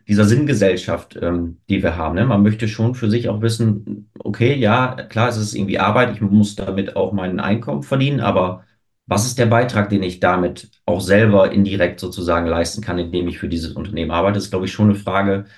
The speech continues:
ähm, die sich mittlerweile sehr, sehr viele Menschen stellen und die dann auch, zwi-, wenn sie vielleicht schwanken zwischen zwei Unternehmen, sagen, okay, ich hab das Gefühl, da ist irgendwie das werthaltiger, was ich tue, also gehe ich zu Unternehmen A und nicht zu Unternehmen B.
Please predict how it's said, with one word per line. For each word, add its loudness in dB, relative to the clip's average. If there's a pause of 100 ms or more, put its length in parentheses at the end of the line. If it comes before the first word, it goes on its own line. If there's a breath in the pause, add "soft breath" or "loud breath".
(360 soft breath)
ähm, 0
die -4
sich -6
mittlerweile 2
sehr, 0
sehr -2
viele -4 (140)
Menschen -2
stellen 4
und -6
die -8
dann 0
auch, 2
zwi-, -8
wenn 0
sie -6
vielleicht -6
schwanken -2
zwischen -4
zwei 2
Unternehmen, 2
sagen, 0
okay, -2 (480 loud breath)
ich -16
hab -10
das -6
Gefühl, 2
da 2
ist -4
irgendwie -6 (160)
das -8
werthaltiger, 2
was 0
ich -4
tue, -2
also -8 (120)
gehe -6
ich -10
zu -12
Unternehmen -6
A -2
und -4
nicht -10
zu -12
Unternehmen -4
B. -8